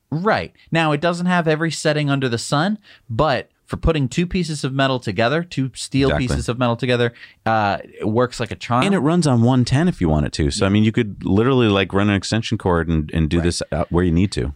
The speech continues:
Speaker 1: It would have, uh, limitations in terms of amperage, so you wouldn't be able to weld the biggest pieces of metal together. But again, for hobbyist welding, for welding around the house where you're just like,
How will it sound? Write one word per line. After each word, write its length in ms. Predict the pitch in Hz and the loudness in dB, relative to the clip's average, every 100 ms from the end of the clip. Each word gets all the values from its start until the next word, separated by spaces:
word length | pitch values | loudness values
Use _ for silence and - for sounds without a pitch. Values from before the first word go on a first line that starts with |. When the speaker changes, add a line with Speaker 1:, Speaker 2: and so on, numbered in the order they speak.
| - | -4
Speaker 1:
It 80 | 135 | -2
would 220 | 127 147 | 0 0
have, 420 | 143 139 135 - - - | 0 -4 -6 -16 -14 -2
uh, 240 | 131 120 117 | 0 2 0
limitations 720 | 135 131 135 127 - 123 120 | -2 -2 0 -2 -2 -4 -4
in 80 | |
terms 240 | 107 113 107 | -4 -4 -2
of 80 | 117 | -2
amperage, 440 | 120 127 120 117 | -2 -2 -4 -4
so 80 | - | -6
you 80 | 98 | -4
wouldn't 180 | 98 95 | -4 -4
be 80 | 98 | -4
able 160 | 92 | -4
to 80 | 95 | -6
weld 280 | 87 95 87 | -2 -2 -2
the 120 | 82 | -6
biggest 400 | - 107 107 - | -4 -2 -2 -2
pieces 320 | 120 107 107 | -2 -2 -4
of 60 | 104 | -4
metal 240 | 110 107 | -2 -2
together. 340 | 104 107 104 107 | -4 -2 -2 -2
But 300 | 135 123 - - - | -2 -2 -4 -14 -6
again, 460 | 107 127 117 82 - - - - _ _ _ | -2 0 -2 -4 -10 -20 -20 -20 _ _ _
for 200 | - 95 | -4 -4
hobbyist 640 | - 120 127 143 143 - | -4 -2 0 0 -2 -2
welding, 420 | 139 131 127 127 123 | 0 0 0 -2 -4
for 420 | - 104 98 95 | -2 -2 -2 -4
welding 440 | 101 110 127 131 127 | -4 -2 0 -2 -2
around 340 | 120 120 117 | -2 -2 -2
the 100 | 101 | -4
house 520 | - 117 127 - - | -6 -6 -6 -10 -8
where 120 | 107 | -4
you're 100 | 104 | -2
just 240 | 98 104 - | -4 -6 -4
like, 260 | 98 90 | -4 -4